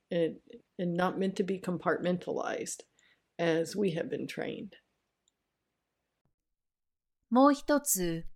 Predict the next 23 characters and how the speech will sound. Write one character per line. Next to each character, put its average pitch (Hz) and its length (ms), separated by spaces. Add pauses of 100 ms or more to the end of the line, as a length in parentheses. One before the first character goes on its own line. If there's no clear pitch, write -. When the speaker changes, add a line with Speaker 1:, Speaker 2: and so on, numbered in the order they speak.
(320)
Speaker 2:
考 311 220
慮 254 180
す - 160
べ 202 100
き 175 140
こ 151 120
と 170 180
は、 147 280 (640)
不 233 120
健 302 340
康 202 160
や 165 160
病 185 200
気 226 140
に 220 140
し - 140
が 254 120
み 277 100
つ 269 140
く 226 120
こ 185 120
と 175 140
に 156 320